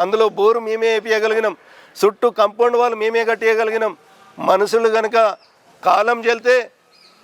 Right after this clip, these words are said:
అక్కడ బరిగెలను కూడా మేమే కట్టియగలిగినాం. దహనం చేసేటువంటి ఆడతల్లులు, అమ్మ అక్కలు బట్టలు మార్చుకోవడానికి అక్కడ ఉన్నటువంటి వాష్‌రూమ్స్ కానీ, బట్టలు మార్చుకునే గదులు కానీ మేమే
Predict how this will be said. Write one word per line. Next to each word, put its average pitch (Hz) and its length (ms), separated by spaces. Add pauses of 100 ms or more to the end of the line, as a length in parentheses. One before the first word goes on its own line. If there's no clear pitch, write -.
(140)
అక్కడ 220 220 (220)
బరిగెలను 220 500
కూడా 226 200
మేమే 214 200 (100)
కట్టియగలిగినాం. 214 640 (100)
దహనం 202 340
చేసేటువంటి 202 580 (720)
ఆడతల్లులు, 226 680 (320)
అమ్మ 214 160 (140)
అక్కలు 226 280 (600)
బట్టలు 233 380
మార్చుకోవడానికి 226 720 (480)
అక్కడ 208 260
ఉన్నటువంటి 233 420 (100)
వాష్‌రూమ్స్ 220 640
కానీ, 214 200 (140)
బట్టలు 226 320
మార్చుకునే 226 340 (100)
గదులు 220 300
కానీ 233 160 (480)
మేమే 226 280